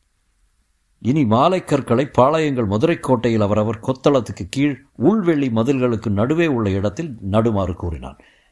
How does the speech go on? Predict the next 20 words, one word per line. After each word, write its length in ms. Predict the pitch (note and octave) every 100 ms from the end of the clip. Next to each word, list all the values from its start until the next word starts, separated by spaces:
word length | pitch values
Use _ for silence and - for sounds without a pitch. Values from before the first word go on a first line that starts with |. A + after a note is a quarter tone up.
| _ _ A2+
முதல் 300 | D#3+ A#3 A3
மாலைக்கல் 540 | D3+ D3 C#3 - F3
முந்தைய, 440 | A#2 C3 D#3 E3 C#3+ A2 F2 E2+ _ _ _ _ _ _ _ _ _ -
முத்தைய 460 | G#2+ B2 C3+ G3 E3
நாயக்கருடையதாக 880 | C3 C3 A2+ B2+ A#2+ A2+ G#2+ G2+ G2
இருக்கும். 400 | G#2 F2+ - F3
திருச்சிக்கு 520 | - F3+ G3+ F#3 -
போகும்போது 580 | A2 A#2+ A#2+ G#2+ G#2 D3+
பாளையத்துக்கு 760 | G#3 D#3+ D#3 C#3 A2+ A#2+ - G#3 G#3 _ _ _ _ _ _ _ F3+
நேரில் 340 | A3 G3+ D#3+
வருகிறேன் 440 | B2 A2 G#2 D3
என்றான். 280 | D3+ F2 A2
அவர் 180 | E3 C#3+
விடைபெற்று 440 | A2+ G2+ E2+ -
போனார். 380 | D3 A#2+ C2+ - _
கேசவனிடம் 680 | - F3 A#3+ A#3+ C#3+ F#2+ A#2+
என்ன 180 | G2+ D3 F3+
நிலைமை 300 | C3 G#2+ A#2+
என்று 160 | E3
விசாரித்தான். 520 | F3+ G#2+ D2+ D2 D2+